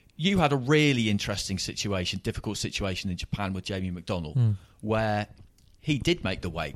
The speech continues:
Speaker 2: Yeah.
Speaker 1: He did what you're supposed to do as a professional, as a defending champion, particularly,
Speaker 2: Yeah.
Speaker 1: and he made the weight. But we all saw him on the scales,
Speaker 2: Yeah.
Speaker 1: and we all know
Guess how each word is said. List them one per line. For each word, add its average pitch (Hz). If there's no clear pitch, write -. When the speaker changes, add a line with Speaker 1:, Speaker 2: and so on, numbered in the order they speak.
Speaker 2:
Yeah. 123
Speaker 1:
He 120
did 143
what 156
you're 120
supposed 143
to 135
do 127
as 123
a -
professional, 104
as 110
a 101
defending 107
champion, 127
particularly, 110
Speaker 2:
Yeah. 107
Speaker 1:
and 104
he 104
made 113
the 104
weight. 104
But 107
we 123
all 165
saw 139
him 120
on 113
the 107
scales, 92
Speaker 2:
Yeah. 107
Speaker 1:
and 101
we 107
all 117
know 104